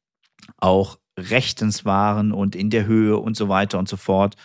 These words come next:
Und, äh, ich kenne wirklich viele, die da auch ein bisschen mit Sorge hinblicken und, ähm, dass man halt einfach Angst hat, dass man irgendwas zurückzahlen muss, weil man irgendwelche Dinge übersehen hat. Und es war ja auch wirklich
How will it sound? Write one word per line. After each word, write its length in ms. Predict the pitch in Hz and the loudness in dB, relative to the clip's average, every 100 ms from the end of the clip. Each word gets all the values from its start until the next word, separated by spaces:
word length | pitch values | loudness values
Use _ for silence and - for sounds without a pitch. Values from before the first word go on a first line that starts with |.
| - - - - | -20 -20 -20 -4
Und, 420 | 101 95 - - | 0 0 -2 -2
äh, 260 | 98 95 87 | 2 2 0
ich 160 | 98 | -4
kenne 240 | - 98 98 | -2 0 0
wirklich 320 | 98 107 - | 0 -4 -4
viele, 280 | 110 101 95 | -2 -2 -2
die 140 | 98 | -2
da 120 | 95 | -2
auch 160 | 87 101 | -2 -2
ein 80 | 101 | -2
bisschen 520 | 101 104 95 92 95 | -2 0 0 0 0
mit 180 | 98 123 | -2 0
Sorge 400 | 101 101 101 95 | 2 2 0 -4
hinblicken 760 | 98 101 98 95 - 101 104 - - - - 147 - - | -4 -2 0 -2 0 -2 -2 -8 -20 -20 -20 -20 -14 -2
und, 480 | 98 98 98 - - | 2 2 2 -2 -2
ähm, 400 | 92 95 95 90 | 0 2 0 0
dass 160 | 92 - | 0 2
man 120 | 92 | 2
halt 120 | 90 | 2
einfach 260 | 90 - 85 | 0 -2 0
Angst 280 | 98 - | -2 0
hat, 180 | 98 95 | -2 0
dass 180 | 92 - | -2 0
man 360 | 95 92 92 - - | 2 2 0 -4 0
irgendwas 500 | 101 98 92 - - | 2 2 2 0 -6
zurückzahlen 640 | - 98 - - 90 90 | -2 -2 -2 -2 2 4
muss, 260 | 92 92 - | 2 0 0
weil 140 | 90 | 2
man 140 | 92 | 2
irgendwelche 500 | 90 92 95 92 95 | 2 2 2 2 0
Dinge 320 | 92 101 98 98 | 0 2 2 2
übersehen 640 | 90 92 90 92 98 98 | 2 0 2 2 2 2
hat. 260 | 95 92 - - - - - - _ | 0 -2 -8 -18 -20 -20 -20 -20 _
Und 380 | - 98 90 - | -4 -2 -2 -4
es 180 | 95 - | -6 2
war 120 | 98 | 2
ja 120 | 98 | 4
auch 160 | 95 - | 0 -2
wirklich 580 | 101 - 104 95 - | -4 -2 -2 -2 -6